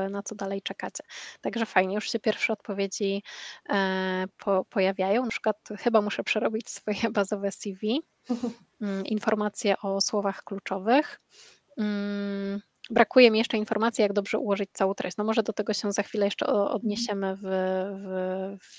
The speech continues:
Speaker 1: w tym Q and A.
Speaker 2: Tak.
Speaker 1: Bo już faktycznie, ym, powinnyśmy się teoretycznie zbliżać do końca, ale
Speaker 2: Mhm.
Speaker 1: myślę, że macie jakby jeszcze kilka ciekawych pytań, także my, e, my, my jesteśmy, że tak powiem, gotowe na nie, na nie odpowiedzieć.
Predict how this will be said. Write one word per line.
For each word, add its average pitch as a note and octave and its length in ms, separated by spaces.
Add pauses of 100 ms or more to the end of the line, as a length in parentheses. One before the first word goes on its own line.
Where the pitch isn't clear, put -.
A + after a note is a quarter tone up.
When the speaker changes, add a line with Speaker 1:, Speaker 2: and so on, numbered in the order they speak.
(200)
Speaker 1:
w - 40
tym G#3 200
Q G#3 240
and G3+ 160
A. G3+ 60 (840)
Speaker 2:
Tak. G3+ 440 (600)
Speaker 1:
Bo A#3 80
już A#3 140
faktycznie, A3+ 680 (100)
ym, G#3 200 (180)
powinnyśmy A3+ 440
się A3 180
teoretycznie A3 500
zbliżać G#3+ 340
do - 100
końca, C#4+ 340
ale G#3 60
Speaker 2:
Mhm. G#3+ 160
Speaker 1:
myślę, G#3+ 200
że A3 80
macie G#3+ 420 (160)
jakby A3 400 (120)
jeszcze - 220
kilka B3 260
ciekawych - 380
pytań, G#3+ 320
także G3+ 380
my, G3+ 480
e, G3 240
my, G3+ 220
my A3 140
jesteśmy, G#3+ 380
że - 60
tak G3 120
powiem, G#3 180
gotowe G3 720
na G3 80
nie, G3+ 360
na G3+ 160
nie G3+ 140
odpowiedzieć. - 720